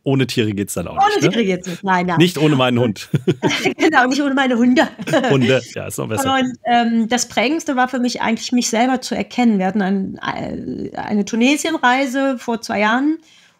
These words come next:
Speaker 2: und, ähm, da, ich hab eigentlich immer gedacht, ich bin super offen und freundlich und
Speaker 1: Mhm.
Speaker 2: kommunikativ und wir hatten so eine Situation, wir standen am Kolosseum in Tunesien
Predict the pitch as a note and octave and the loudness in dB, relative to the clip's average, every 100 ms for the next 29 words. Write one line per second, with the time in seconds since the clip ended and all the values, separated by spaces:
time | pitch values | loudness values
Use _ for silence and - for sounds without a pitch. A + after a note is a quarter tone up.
0 | _ A#3+ A#3+ A#3+ A#3+ A#3 - G#3+ G#3+ G#3+ | _ -2 2 2 2 2 0 0 2 0
1 | G#3+ G#3 _ _ _ _ _ _ _ _ | -2 -6 _ _ _ _ _ _ _ _
2 | _ _ _ _ _ _ _ _ _ - | _ _ _ _ _ _ _ _ _ -6
3 | F3+ F#3 - - - B3 D4 C4+ D4 D4+ | -6 -6 -12 -8 -4 0 2 2 0 2
4 | - A#3 B3+ G#3 G#3 G#3 - A3 - A#3 | 0 0 -2 0 -2 -6 -4 -4 0 0
5 | G3 F3 - B3 C4 A#3 G#3+ G#3 G#3+ F#3 | 0 -4 0 2 4 2 2 2 2 0
6 | E3+ E3 - C4 A#3+ A#3 A3 - A#3 A#3+ | -2 -4 0 6 6 4 -2 -2 0 0
7 | - G#3 A#3+ C4 A#3 G#3 F#3 F#3+ F#3+ A#3+ | 0 0 2 2 -2 -2 -2 -2 -2 -2
8 | E4+ C#4+ A3+ A3+ G#3+ G3 F#3+ F#3+ - C4 | -2 0 0 0 0 0 -2 -4 -2 0
9 | A3 G3 F3+ G3+ A#3+ C#4 B3+ | 0 0 -2 0 0 2 0